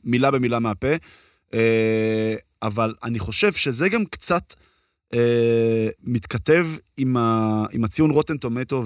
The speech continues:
וסינמה סקור. בסופו של דבר, סתם דוגמה, בוא נראה איזה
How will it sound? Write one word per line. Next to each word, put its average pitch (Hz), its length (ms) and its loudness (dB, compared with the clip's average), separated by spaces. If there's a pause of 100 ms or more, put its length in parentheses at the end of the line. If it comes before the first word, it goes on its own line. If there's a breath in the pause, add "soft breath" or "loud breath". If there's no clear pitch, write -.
וסינמה 107 800 -2
סקור. 113 480 -2 (640 soft breath)
בסופו 139 300 -2
של 233 100 0
דבר, 180 300 4
סתם 160 200 0
דוגמה, 127 220 -2 (200)
בוא 151 300 4
נראה 196 340 4 (180)
איזה 196 280 6